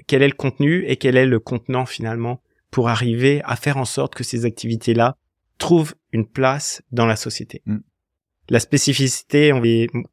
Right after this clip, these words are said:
Speaker 1: telle que je l'aperçois, des écoles de gestion, c'est qu'il va y avoir un gros travail qui va être fait sur la façon de s'organiser, justement. C'est le, c'est, c'est un petit peu le cœur. Comment est-ce que,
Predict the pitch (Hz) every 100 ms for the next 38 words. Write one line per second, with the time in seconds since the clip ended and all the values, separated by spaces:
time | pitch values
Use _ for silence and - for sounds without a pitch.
0 | _ - - 120 120 127 131 - 131 131
1 | 139 117 117 120 131 123 117 117 - 135
2 | - 117 - - 113 113 113 107 110 135
3 | - 123 127 135 - 117 110 - 127 127
4 | - - _ - - 127 120 - 107 -
5 | 117 135 - 127 120 123 117 127 165 113
6 | - 123 165 - 107 107 110 110 - 127
7 | - 113 - 117 123 110 - 131 127 127
8 | - 113 113 117